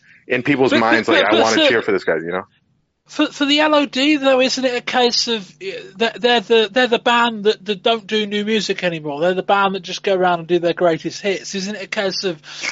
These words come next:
Speaker 2: if you're employing the L O D, you're employing them for the nostalgia pop,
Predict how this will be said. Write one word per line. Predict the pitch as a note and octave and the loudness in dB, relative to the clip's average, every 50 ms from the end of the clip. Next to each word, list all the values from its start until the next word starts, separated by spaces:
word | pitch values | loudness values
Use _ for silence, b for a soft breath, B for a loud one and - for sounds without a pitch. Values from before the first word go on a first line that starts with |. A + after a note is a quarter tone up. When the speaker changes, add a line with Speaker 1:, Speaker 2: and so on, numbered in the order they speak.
| B B - | B B -4
Speaker 2:
if | - A#3+ - - | -4 -4 0 2
you're | B3+ B3 B3+ B3 | 4 6 6 6
employing | A#3 G#3 - - B3+ C4 C4+ C4+ B3+ A#3 A3+ | 4 0 -2 0 2 2 4 4 2 2 2
the | A#3+ | 2
L | A#3+ A#3 A3+ | 4 4 4
O | A3 G#3 | 4 2
D, | G3 F3+ A#3 A#3 G#3+ F#3 D3 C3+ D3+ G3 G3 B B B B B - | 2 0 0 0 2 0 0 -4 -6 -6 -8 B B B B B -2
you're | F3+ G3+ G#3+ G#3+ | 2 4 4 4
employing | G#3+ G3+ - - A3+ B3 B3 B3 A#3 A3+ G#3 | 4 0 -4 0 4 6 6 6 6 4 0
them | F#3+ G#3 G3+ F#3+ | -2 -4 -4 -6
for | - - G#3 | -6 -4 -4
the | G3 G3 | -4 -2
nostalgia | G3 G3+ F#3+ - - - A3+ A#3 A#3 A3 - G#3 | -2 -4 -4 -4 -2 0 2 2 2 2 0 -2
pop, | - - - F#3+ F#3 F3+ - - | -6 -2 0 0 0 0 -2 -8